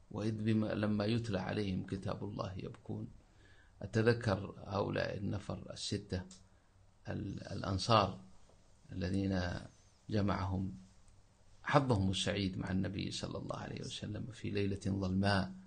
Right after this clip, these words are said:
عند العقبة، فجاءهم النبي صلى الله عليه وسلم وعرض عليهم ما كان يعرض على القبائل الآخرين، فقالوا: "لعله هو النبي الذي تتوعدنا به يهود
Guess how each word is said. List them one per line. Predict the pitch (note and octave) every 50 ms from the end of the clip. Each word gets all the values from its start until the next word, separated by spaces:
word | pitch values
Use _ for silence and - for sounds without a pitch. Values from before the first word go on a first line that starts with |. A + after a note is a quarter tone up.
| - - - - - - - - - - - -
عند | F#2+ G2 F#2+
العقبة، | F#2 E2+ E2+ G2 G2+ - - F2 F2 F2 - - - - - - - - - - - - - - - - - - - -
فجاءهم | - G2+ G2+ A#2+ A2 G#2 G2+ G2 G2 G2+
النبي | G2 G2 G2 F#2 F#2+ G2 F#2+
صلى | F#2+ - F#2+ F#2+ G2+
الله | G2 G#2 - -
عليه | G#2+ G2+ G2+ G#2 - -
وسلم | A2+ A2 - - G#2 G#2 G2+ G2
وعرض | - G2 G2+ A#2+ B2+ A#2+ G#2 -
عليهم | - - G#2 A2 G#2+ G2+ G#2+
ما | B2+ F#3 F3+
كان | - C#3+ C#3+ D3 C3+
يعرض | C3+ C#3 - - - A2+ A2 A2+
على | - - G#2+ G#2+
القبائل | G#2 - - A2+ A2+ A2+ A2+ - - G2+
الآخرين، | - - - - - - - A#2 A#2 B2 B2 B2+ - _ - - - - - - - - - - - - - - - - - - -
فقالوا: | - - - - D3 D3+ D3 C#3+ C#3+ C#3 - - - - - - - - - _ -
"لعله | C#3 D#3 - F#3 F3 D#3+ C#3+ C3+
هو | B2+ C3 B2+ A#2 A#2+ B2 B2
النبي | A#2 A2+ A2 G#2+ A2+ A#2 A2+ A2
الذي | G2+ G2+ G2+ G#2 G2+ G2+ G2
تتوعدنا | - - G2+ - A2 F#2+ - - - - G#2+ G#2 G#2 - F#3 F#3+
به | F#2+ G2+ G2+ G#2+ G2 G#2+
يهود | A2+ G2 G2+ G#2+ A2 G2+ G2 F#2+ - -